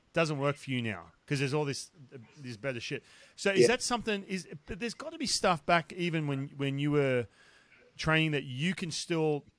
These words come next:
Speaker 1: implement in, if you're coaching someone now, right?
Speaker 2: Yeah, I think so. I, I see that what you're talking about a lot in wrestling,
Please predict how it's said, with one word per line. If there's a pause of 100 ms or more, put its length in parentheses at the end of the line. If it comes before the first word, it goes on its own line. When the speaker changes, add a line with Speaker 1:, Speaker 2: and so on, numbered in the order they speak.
(220)
Speaker 1:
implement (120)
in,
if
you're
coaching
someone
now,
right? (400)
Speaker 2:
Yeah,
I
think
so.
I, (160)
I
see
that
what
you're
talking
about
a
lot
in
wrestling,